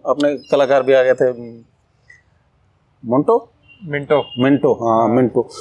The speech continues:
Speaker 1: तो फिर उनका, तो बहुत पाँच दस मिनट में ही मेरे ख्याल में आपने <laughs> सुनाया था। तो फिर नरेशन दोबारा फिर हुआ, है ना?
Speaker 2: हाँ।
Speaker 1: तो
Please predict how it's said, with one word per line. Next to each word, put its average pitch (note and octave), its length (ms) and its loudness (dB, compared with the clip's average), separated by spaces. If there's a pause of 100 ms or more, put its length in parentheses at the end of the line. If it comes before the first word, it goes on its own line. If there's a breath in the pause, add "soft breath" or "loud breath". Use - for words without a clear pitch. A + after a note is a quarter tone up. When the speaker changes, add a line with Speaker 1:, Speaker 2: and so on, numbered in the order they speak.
(300 loud breath)
Speaker 1:
तो D3 100 2
फिर D3 160 2
उनका, C3+ 320 0 (680)
तो E3+ 140 4
बहुत D#3 560 -2 (220)
पाँच D3+ 240 0
दस D3 260 2
मिनट C#3+ 260 2 (540)
में C#3 320 2
ही C#3+ 220 0
मेरे B2+ 260 2
ख्याल A#2 240 0 (140)
में G#2+ 180 -4
आपने G#2 960 0
<laughs> - 0 -
सुनाया A#2 460 0
था। A#2+ 180 -6 (1200 loud breath)
तो D3+ 340 2 (360)
फिर F#3+ 160 2
नरेशन D3+ 440 2
दोबारा C#3+ 540 0
फिर D3+ 180 0
हुआ, B2 280 2
है B2+ 80 0
ना? F#3 80 2 (280)
Speaker 2:
हाँ। C#3 220 0 (1700)
Speaker 1:
तो F#3 260 0